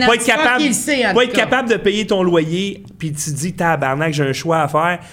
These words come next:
Speaker 1: entre manger et des fois, il y a des gens qui sont avoir des médicaments.
Speaker 2: Ouais.
Speaker 1: Ceux qui gagnent des petits salaires,
Speaker 2: C'est
Speaker 1: esti,
Speaker 2: ça.
Speaker 1: qui peuvent à rien faire, là.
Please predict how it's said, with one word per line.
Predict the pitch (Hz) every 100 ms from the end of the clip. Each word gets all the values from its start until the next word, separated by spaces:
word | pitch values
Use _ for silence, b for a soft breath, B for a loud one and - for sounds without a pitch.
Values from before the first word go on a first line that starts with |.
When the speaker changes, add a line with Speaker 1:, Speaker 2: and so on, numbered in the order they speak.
| B B
Speaker 1:
entre | 135 151 151
manger | 143 156 165 151 135 143 185 214 - - - - - -
et | 147 151 151 151 151 - - - -
des | 139
fois, | 135 160
il | 165
y |
a |
des | 139 131
gens | 143 151
qui | 147
sont | 127
avoir | 135 123 139
des | 143
médicaments. | 139 131 131 127 165 - B
Speaker 2:
Ouais. | 175 185 180 -
Speaker 1:
Ceux | - 202
qui | 202 180 160
gagnent | 170 185 170
des | 143
petits | 147
salaires, | - 170 156 165 180 165
Speaker 2:
C'est |
Speaker 1:
esti, | 139 - 175
Speaker 2:
ça. | 185
Speaker 1:
qui | -
peuvent | 165 160 160
à | 147
rien | 151 233 226
faire, | 262 302
là. | 196 208